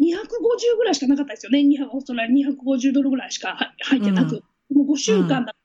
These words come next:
Speaker 1: ともっと金額かかるじゃないですか。
Speaker 2: うんうんうん。
Speaker 1: なんかその二百五十ドル無理やり取られた。取られたのは覚えてます。取られた。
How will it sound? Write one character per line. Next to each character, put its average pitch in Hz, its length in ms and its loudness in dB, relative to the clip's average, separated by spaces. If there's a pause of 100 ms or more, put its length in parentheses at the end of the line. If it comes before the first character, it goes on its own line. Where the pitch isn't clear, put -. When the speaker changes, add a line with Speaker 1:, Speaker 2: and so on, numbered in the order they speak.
(160)
Speaker 1:
と 339 60 0
も 277 260 4
っ - 20 -18
と - 180 -18 (120)
金 294 160 4
額 262 220 -8
か - 100 -18
か 294 100 2
る 240 100 0
じ - 80 -12
ゃ - 40 -14
な 190 120 -12
い - 60 -14
で 196 80 -14
す - 80 -14
か。 311 80 2
Speaker 2:
う 320 40 2
ん 320 40 2
う 311 60 6
ん - 20 6
う 214 60 6
ん。 180 840 -2
Speaker 1:
な 381 80 4
ん 302 40 -2
か - 60 -18
そ 330 120 -2
の 330 80 4
二 320 140 4
百 403 220 -6
五 381 160 0
十 330 120 0 (100)
ド 349 80 2
ル 277 100 2
無 277 160 6
理 294 100 4
や 359 100 -6
り 359 120 -4
取 320 160 -2
ら 330 100 2
れ 247 120 -4
た。 - 240 -18 (260)
取 339 100 2
ら 427 80 0
れ 392 60 2
た 285 120 2
の 311 120 2
は 247 60 -2
覚 254 160 -6
え - 20 -12
て - 100 -18
ま - 120 -20
す。 - 420 -18
取 277 160 2
ら 240 60 -4
れ 208 80 -8
た。 - 260 -16